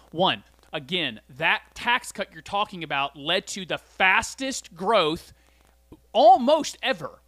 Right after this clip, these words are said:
We've had very few periods in American history with that kind of growth that quickly. In the market, in employment, in wages, things were gangbusters because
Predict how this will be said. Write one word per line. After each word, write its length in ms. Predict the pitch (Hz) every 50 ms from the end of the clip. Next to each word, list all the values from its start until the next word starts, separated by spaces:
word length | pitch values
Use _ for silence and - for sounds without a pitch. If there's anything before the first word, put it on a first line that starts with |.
| _ _ _ _ _
We've 160 | - 214 233
had 200 | 247 247 233 202
very 500 | 151 139 143 196 240 285 311 330 330 320
few 200 | - - 269 285
periods 480 | - - 247 262 247 226 214 208 185 180
in 60 | 196
American 420 | 190 180 190 196 202 196 - 196 170
history 400 | 180 190 - - - 151 135 131
with 300 | 131 151 143 127 123 127
that 360 | 175 185 202 240 - - -
kind 340 | - - 220 208 208 208 202
of 100 | 190 165
growth 400 | 151 165 156 175 175 170 - - 143
that 280 | 165 165 170 - -
quickly. 400 | - - 196 180 - - - - - _ _ _ _ _ -
In 160 | - 165 165
the 80 | 139 131
market, 460 | 123 135 165 226 247 - 302 240 - _ _ _
in 120 | - - 131
employment, 500 | 113 - - 185 233 269 277 285 277 - _ _ _ _ -
in 220 | 147 135 120 113
wages, 500 | 104 131 185 262 285 226 269 277 269 - - _ _ _ _
things 320 | - 247 254 269 247 -
were 160 | 214 202 170 143 131 135 131
gangbusters 760 | 131 196 226 247 240 220 180 156 139 - - - - 104 -
because 260 | - 170 - 226 185